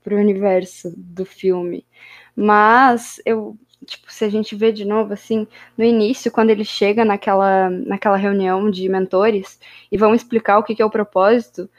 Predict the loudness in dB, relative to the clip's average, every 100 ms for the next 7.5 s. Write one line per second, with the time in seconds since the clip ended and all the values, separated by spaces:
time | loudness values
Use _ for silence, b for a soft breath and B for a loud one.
0 | b b -2 0 2 2 4 4 4 2
1 | -2 2 4 6 6 4 -2 _ _ _
2 | -10 0 4 4 2 0 0 0 0 -2
3 | 0 0 0 -2 -6 -6 -2 -2 -2 -6
4 | -4 -4 -4 -4 -4 -4 0 2 2 -2
5 | -4 -6 -6 -4 0 0 -2 -6 -10 -4
6 | -2 0 0 -2 -2 -6 -4 -4 -2 -6
7 | -4 -4 -4 -6